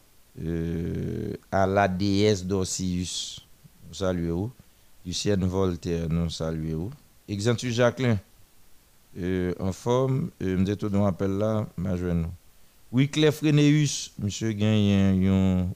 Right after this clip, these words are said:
auto-école, oui, là, W A E C. wayek, dans Las Caobas, auto-école du centre, auto-école Wyclef, wayek,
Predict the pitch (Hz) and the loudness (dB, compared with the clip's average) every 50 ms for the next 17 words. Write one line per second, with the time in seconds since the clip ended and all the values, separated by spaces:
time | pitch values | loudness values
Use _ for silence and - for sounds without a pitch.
0 | - - 98 92 - 98 95 95 90 85 - 87 87 87 92 101 104 98 92 87 | -6 -8 -8 -4 -2 -2 -2 -2 -2 -2 -2 -2 0 0 0 -2 0 0 -2 -2
1 | 82 90 90 87 85 - - - _ _ - - - - _ _ _ _ _ _ | -2 -4 -8 -10 -12 -14 -18 -20 _ _ -20 -20 -20 -20 _ _ _ _ _ _
2 | - 87 87 92 101 104 98 98 101 98 98 95 95 95 95 - - 101 107 101 | -12 -10 -8 -4 -2 -2 0 2 2 4 4 4 2 2 0 -2 -2 -4 -4 -4
3 | 92 - - - - - - - - 82 87 90 87 92 107 107 95 - - - | -6 -10 -20 -20 -20 -20 -20 -16 -6 -2 0 2 4 4 4 2 2 -2 -10 -18
4 | - - - 78 82 87 90 90 87 85 85 82 82 87 - - - _ _ - | -18 -16 -10 -4 -2 0 0 2 2 2 0 0 -2 -4 -10 -16 -20 _ _ -20
5 | _ _ - - - - - - _ - 92 90 - - - 90 90 87 82 85 | _ _ -20 -20 -20 -20 -20 -20 _ -6 -4 -4 -2 -2 -2 0 0 0 2 2
6 | 104 95 - - - - - - - 95 - 101 101 101 - - 92 90 90 85 | 2 0 0 -2 -6 -6 -6 -8 -10 -8 -6 -4 -4 -4 -4 -4 -4 -4 -4 -4
7 | 92 90 - - - 123 107 92 - - - - _ - 80 - 90 90 90 82 | -6 -6 -6 -2 0 0 0 -2 -4 -10 -20 -20 _ -18 -14 -8 -6 -4 -4 -4
8 | - - 90 85 87 98 101 95 - 113 120 120 110 - - - - - - 90 | -4 -4 -4 -4 -2 -2 -4 -2 0 2 2 2 2 0 -6 -16 -18 -6 -2 0
9 | 95 92 95 107 101 - | 2 2 2 2 0 -2